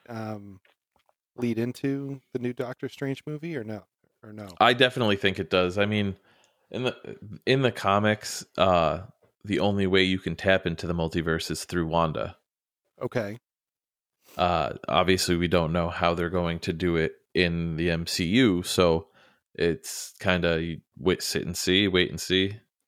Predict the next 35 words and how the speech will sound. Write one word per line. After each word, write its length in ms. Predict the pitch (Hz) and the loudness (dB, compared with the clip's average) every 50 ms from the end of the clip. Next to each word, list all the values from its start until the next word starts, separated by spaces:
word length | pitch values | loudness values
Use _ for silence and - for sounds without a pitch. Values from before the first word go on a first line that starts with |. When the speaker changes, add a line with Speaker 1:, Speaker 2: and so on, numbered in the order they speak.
| _ _ _ _ _ | _ _ _ _ _
Speaker 1:
Right. 460 | 120 120 120 117 110 104 98 92 82 _ _ _ _ _ _ _ - | -8 -6 -4 -4 -4 -6 -10 -12 -14 _ _ _ _ _ _ _ -12
One 180 | 127 131 160 160 | -6 -4 -4 -4
thing 160 | - 160 - | -4 -6 -4
I 80 | 139 | -4
thought 180 | 123 - 127 - | -4 -4 -4 -4
that 140 | - 117 117 | -4 -6 -6
was 120 | 113 - | -6 -10
kinda 220 | - - 120 110 101 | -8 -8 -8 -6 -6
interesting 520 | 113 110 - 110 - - 120 110 107 104 | -8 -8 -8 -8 -8 -6 -6 -6 -6 -8
is 240 | 101 107 110 107 101 | -8 -6 -8 -6 -4
that 260 | 113 110 107 104 104 _ - | -4 -4 -4 -4 -6 _ -4
they 140 | 113 107 | -4 -4
put 320 | 104 _ - - 135 123 - _ _ - | -4 _ -6 -4 -4 -4 -4 _ _ -18
her 520 | - - 127 120 120 113 107 104 101 - _ - | -10 -6 -4 -2 -2 -2 -2 -2 -4 -8 _ -12
powers 520 | - - 123 113 113 113 113 110 110 - | -8 -6 -4 -4 -2 -2 -2 -4 -6 -10
into 500 | - - 110 110 107 - - - 113 101 | -14 -14 -12 -12 -12 -12 -10 -8 -8 -8
a 40 | 98 | -6
little, 240 | 101 110 113 110 101 - _ | -4 -4 -4 -4 -6 -8 _
you 300 | - 123 127 - 120 117 | -6 -6 -6 -4 -4 -4
know, 240 | 110 110 104 101 101 - - | -4 -4 -4 -6 -8 -8 -8
into 180 | 123 113 107 | -8 -8 -8
scale 680 | 98 - - - - 110 107 110 113 117 123 123 123 - _ | -8 -8 -10 -10 -8 -8 -6 -6 -4 -6 -6 -6 -8 -12 _
a 100 | - 139 | -8 -4
little 200 | 131 143 143 139 | -4 -4 -4 -2
bit 240 | - 156 156 143 _ | -2 -2 -4 -4 _
with, 300 | - 127 120 113 110 101 98 _ _ _ | -8 -6 -4 -4 -4 -6 _ _ _ _
you 80 | - 139 | -4 -2
know, 100 | 120 117 123 | -2 -2 -4
in 180 | - 143 147 | -2 -4 -2
the 60 | 139 127 | -2 -4
showdown 460 | - - 131 123 120 123 113 113 110 | -4 -2 -2 -2 0 -2 -2 -2 -4
between 320 | 113 - - - 113 104 | -8 -10 -10 -12 -12 -10
her 200 | 101 117 117 113 107 | -6 -6 -6 -6 -6
and 80 | 107 | -6
Agatha, 640 | 98 104 107 110 - 107 - - 104 98 95 90 90 | -6 -6 -6 -4 -6 -6 -8 -6 -8 -8 -8 -10 -14